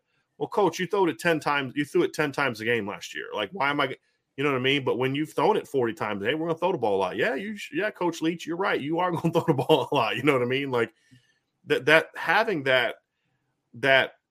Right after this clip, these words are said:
thing that you can point to and say, "Hey, look, I've, I've been there." Right? I, I've, I've been there. I, I, I,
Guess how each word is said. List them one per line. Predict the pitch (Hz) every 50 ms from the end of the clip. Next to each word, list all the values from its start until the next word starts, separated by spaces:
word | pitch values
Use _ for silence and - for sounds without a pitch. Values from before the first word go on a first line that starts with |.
| _ _ _ _ _ _ _ _
thing | - 160 160
that | 156 135 131 -
you | 139
can | 131 113
point | - 160 165 160
to | 156
and | 131
say, | - 147
"Hey, | 160
look, | 160 165 156 -
I've, | - 190 226 - -
I've | 160 262 226 147 123
been | 117 156 208 226
there." | - 55 50 - - - - _ _ _ _ _ _ _ _ _ _
Right? | - 101 104 123 151 -
I, | - 143 - 139 143
I've, | 165 165 -
I've | - 165 175 127 110
been | 127 151 143
there. | 98 65 58 - - - - -
I, | 113 120
I, | 113 123 131 143 - - 131
I, | 143